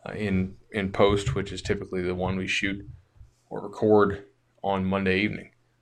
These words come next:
Um, you know, let's start with the guys who get paid,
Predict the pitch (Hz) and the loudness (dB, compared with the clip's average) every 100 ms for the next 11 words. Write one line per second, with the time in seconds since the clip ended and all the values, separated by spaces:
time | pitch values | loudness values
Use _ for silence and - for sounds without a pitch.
0 | _ _ - 196 196 202 202 196 - - | _ _ 4 6 6 4 -6 -12 -18 -20
1 | - - - _ _ _ _ _ _ _ | -20 -20 -20 _ _ _ _ _ _ _
2 | _ _ - - _ - 185 185 240 - | _ _ -18 -18 _ 2 12 12 12 12
3 | 285 247 180 143 135 131 113 113 113 - | 12 12 6 12 12 12 12 12 6 10
4 | 110 98 98 | 10 10 4